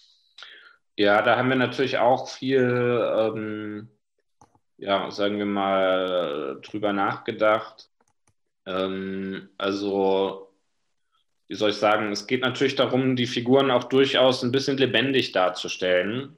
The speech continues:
Ähm, und deswegen, da haben wir schon an manchen Stellen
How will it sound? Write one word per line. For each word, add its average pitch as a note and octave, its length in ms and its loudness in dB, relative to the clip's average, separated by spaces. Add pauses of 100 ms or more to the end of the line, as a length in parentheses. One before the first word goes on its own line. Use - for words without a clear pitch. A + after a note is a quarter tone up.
(300)
Ähm, G2 840 0
und G2 720 -4
deswegen, A2 600 -4
da G2+ 120 2
haben A2+ 140 -2
wir B2 60 0
schon B2+ 280 0
an A#2 140 0
manchen A#2+ 420 -2
Stellen A#2+ 800 2